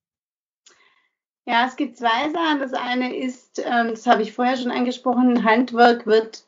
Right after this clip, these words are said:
immer weiter bestehen und es wird durch Digitalisierung nicht, sicher nicht wegrationalisiert. Wir brauchen gute Handwerker. Und das Zweite ist, dass wir in unserer Gesellschaft unsere Jugend vermitteln müssen, dass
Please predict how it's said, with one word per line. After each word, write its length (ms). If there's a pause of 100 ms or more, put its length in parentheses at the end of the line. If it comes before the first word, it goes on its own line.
immer 320
weiter 280
bestehen 580
und 120
es 220
wird 220
durch 200
Digitalisierung 880
nicht, 360
sicher 240
nicht 280
wegrationalisiert. 1600
Wir 140
brauchen 560
gute 340
Handwerker. 720 (760)
Und 100
das 180
Zweite 380
ist, 380
dass 220
wir 240
in 140
unserer 200
Gesellschaft 920 (260)
unsere 300
Jugend 480
vermitteln 600
müssen, 420
dass 420